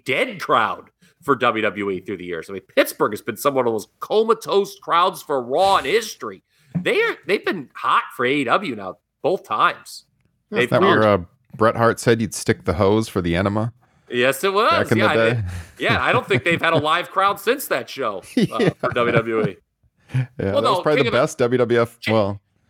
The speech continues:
Speaker 1: King of the
Speaker 3: nin-,
Speaker 1: Ring ninety-eight was in
Speaker 3: ninety-eight,
Speaker 1: Pittsburgh.
Speaker 3: yeah.
Speaker 1: Yeah,
Speaker 3: Yeah, yeah.
Speaker 1: so, but, I mean, after the glory period, right? I mean, Pittsburgh's always had that reputation as being a, a terrible audience. And speaking of Pittsburgh, uh, Britt Baker, I saw some people criticize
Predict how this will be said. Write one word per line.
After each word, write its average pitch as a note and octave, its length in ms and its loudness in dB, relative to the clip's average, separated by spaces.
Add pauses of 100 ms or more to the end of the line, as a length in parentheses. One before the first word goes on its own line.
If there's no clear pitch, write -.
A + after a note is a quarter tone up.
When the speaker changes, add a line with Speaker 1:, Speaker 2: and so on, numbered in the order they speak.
Speaker 1:
King C#4+ 180 -2
of B3 60 -2
the G#3 40 0
Speaker 3:
nin-, G#3+ 80 4
Speaker 1:
Ring D#3+ 80 0
ninety-eight A#2+ 460 -4
was A#2 120 -4
in F#2 60 0
Speaker 3:
ninety-eight, C2+ 320 0
Speaker 1:
Pittsburgh. A#1+ 160 -2 (320)
Speaker 3:
yeah. G2+ 100 -6
Speaker 1:
Yeah, F#2+ 120 -2
Speaker 3:
Yeah, F#2 40 -4
yeah. - 160 -4
Speaker 1:
so, E2+ 300 -8 (100)
but, G2 220 -8 (140)
I A2+ 80 -8
mean, G#2+ 120 -6
after A#2 220 -2
the A2 60 -10
glory C3+ 340 -2
period, E3 240 -4
right? F#4 280 2
I D4 60 -6
mean, A#3 80 -4
Pittsburgh's D4 480 -6
always - 240 -2
had G2 120 -6
that F#2 140 -10
reputation F#2 520 -6
as - 40 -14
being F2 160 -4
a, D#2+ 180 0 (140)
a F2 220 -4 (520)
terrible G#2 500 0
audience. G#2+ 340 0
And B2 80 -14
speaking A#3 360 -8
of C3 140 -6
Pittsburgh, A#2+ 500 -2 (720)
uh, G#2+ 300 4 (360)
Britt E3+ 260 -2
Baker, D#3 500 -2 (960)
I A2+ 60 -6
saw D#3+ 180 2
some D#3 160 -6
people D#3 240 -8
criticize C3+ 800 -2